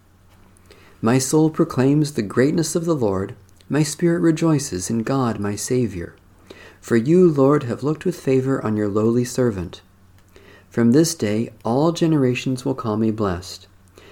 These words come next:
You, the Almighty, have done great things for me, and holy is your name. You have mercy on those who fear you, from generation to generation.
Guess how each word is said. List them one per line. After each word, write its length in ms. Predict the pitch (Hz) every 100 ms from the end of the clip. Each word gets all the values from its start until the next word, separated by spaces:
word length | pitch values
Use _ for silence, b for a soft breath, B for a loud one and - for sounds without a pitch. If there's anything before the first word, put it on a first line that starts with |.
| b b
You, 360 | 110 131 151
the 180 | 147 135
Almighty, 520 | 135 151 127 107 101
have 220 | 98 107 104
done 260 | 117 123
great 320 | 113 123 160
things 420 | - 135 135 147 143
for 140 | 156
me, 380 | 143 101 90 92 b b b
and 160 | 147 135
holy 540 | - 139 98 90 90
is 200 | 110 101
your 120 | 110
name. 460 | 107 107 101 90 90 - - _ - - - _ - _ - B B B
You 120 | 120
have 180 | 120 135
mercy 460 | 123 139 143 - 160
on 160 | 151
those 320 | 123 123 131 -
who 100 | 147
fear 300 | - 143 110
you, 320 | 85 82 - B B B
from 220 | - 104
generation 840 | 92 107 151 156 120 - 120 123 123
to 120 | - 139
generation. 840 | 113 95 95 101 101 - - 95